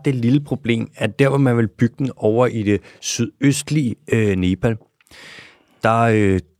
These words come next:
ville man bygge den lige oven i noget skov. Og hvis man skulle bygge den her lufthavn, så skulle man t-, fælde lige omkring to komma fire millioner træer.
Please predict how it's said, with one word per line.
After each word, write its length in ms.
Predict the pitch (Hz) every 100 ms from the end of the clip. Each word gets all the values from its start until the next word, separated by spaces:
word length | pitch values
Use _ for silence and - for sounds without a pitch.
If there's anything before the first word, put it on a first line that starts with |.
| - -
ville 160 | 107 101
man 120 | 90
bygge 220 | 120 107 123
den 60 |
lige 380 | 98 127 170 - -
oven 340 | - 107 117 120
i 80 |
noget 260 | 98 90 76
skov. 360 | - 82 80 _ - _ _ _ _ _ _ _ _ -
Og 140 | 117
hvis 180 | 117 110
man 100 | 117
skulle 160 | - 107
bygge 180 | 160
den 120 | 135 120
her 80 |
lufthavn, 460 | 107 107 - 117 -
så 120 | 135
skulle 160 | - 117
man 140 | 92 -
t-, 280 | - - -
fælde 340 | 113 117 135 - -
lige 160 | 147
omkring 380 | 139 - 139 131 _ _ -
to 140 | 170
komma 220 | - 139 127
fire 360 | - 131 135 131 -
millioner 680 | 123 120 113 104 139 123 123
træer. 420 | - 95 -